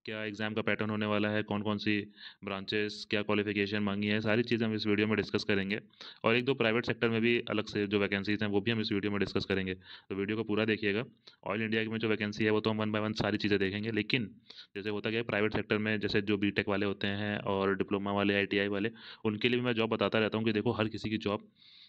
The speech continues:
ऑयल इंडिया में नहीं लगने वाली, कुछ लोगों को प्राइवेट सेक्टर में भी नौकरी करनी पड़ेगी। तो मुझसे कहते हैं कि "सर, बता दिया करो, अगर किसी आपकी जानकारी में कहीं वैकेंसी है,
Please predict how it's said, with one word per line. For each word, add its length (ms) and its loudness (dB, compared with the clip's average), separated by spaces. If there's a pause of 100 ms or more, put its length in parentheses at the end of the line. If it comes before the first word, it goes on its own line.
(140)
ऑयल 140 4
इंडिया 240 2
में 100 0
नहीं 100 2
लगने 200 0
वाली, 240 -2 (280)
कुछ 120 -12
लोगों 160 -8
को 60 -6
प्राइवेट 280 0
सेक्टर 200 0
में 100 2
भी 60 0
नौकरी 260 0
करनी 220 0
पड़ेगी। 320 -2 (460)
तो 100 -10 (180)
मुझसे 160 -4
कहते 240 0
हैं 80 -2
कि 40 -6
"सर, 60 -2
बता 200 2
दिया 160 2
करो, 160 0
अगर 80 2
किसी 220 0
आपकी 180 2
जानकारी 440 0
में 100 -2
कहीं 180 0
वैकेंसी 380 -2
है, 320 0